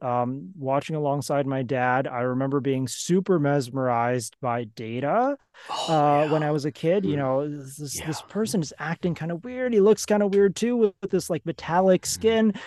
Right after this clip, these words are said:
Speaker 1: What is up with him? I didn't have any understanding of what an android was. You know, I was
Speaker 2: Yeah.
Speaker 1: in elementary school at the time, so it
Speaker 2: Yeah.
Speaker 1: didn't make s-, any sense to me, but it was just mesmerizing to watch Brent Spiner's performance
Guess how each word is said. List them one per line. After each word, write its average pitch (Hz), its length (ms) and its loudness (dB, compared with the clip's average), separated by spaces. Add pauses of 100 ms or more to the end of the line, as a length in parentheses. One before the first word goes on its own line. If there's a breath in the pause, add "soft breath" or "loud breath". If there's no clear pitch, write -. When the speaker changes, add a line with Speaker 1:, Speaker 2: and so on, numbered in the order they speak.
Speaker 1:
What 226 180 6
is 208 120 6
up 214 160 2
with 208 80 4
him? 196 100 4
I 156 80 0
didn't 254 180 4
have 143 180 0
any 170 220 -2
understanding 131 460 -2
of 104 60 -12
what 131 120 -2
an 117 100 -6
android 117 440 0
was. 104 340 -8
You 120 80 -6
know, 117 120 -4
I 117 100 2
was 147 140 4
Speaker 2:
Yeah. 131 60 2
Speaker 1:
in - 20 -
elementary 123 420 0
school 113 220 -8
at 104 60 -10
the 110 80 -8
time, 113 280 -2
so 120 140 -6
it 117 100 -4
Speaker 2:
Yeah. 156 80 2
Speaker 1:
didn't 143 140 -2
make 135 240 -2
s-, 143 180 -2
any 160 220 4
sense 123 300 -2
to 123 80 -8
me, 131 120 -2
but 160 140 -2
it 180 40 0
was 190 140 0
just - 220 -2
mesmerizing 143 760 2
to 127 80 -10
watch 131 300 -4
Brent 131 240 -2
Spiner's 135 420 -2
performance 120 640 0